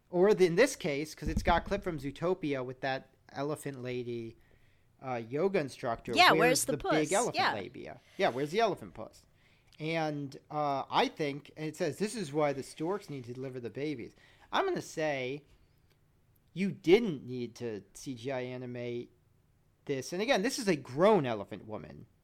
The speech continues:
Speaker 2: Yeah.
Speaker 1: So, you know, uh, look, I, I'm not a prude. I'm not gonna say that if a kid sees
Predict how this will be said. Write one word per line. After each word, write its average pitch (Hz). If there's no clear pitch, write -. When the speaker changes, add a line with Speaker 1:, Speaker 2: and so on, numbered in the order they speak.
Speaker 2:
Yeah. 269
Speaker 1:
So, 147
you 254
know, 117
uh, 175
look, 180
I, 226
I'm 226
not 185
a 160
prude. 151
I'm 180
not 175
gonna 151
say 131
that 123
if 117
a -
kid 151
sees 123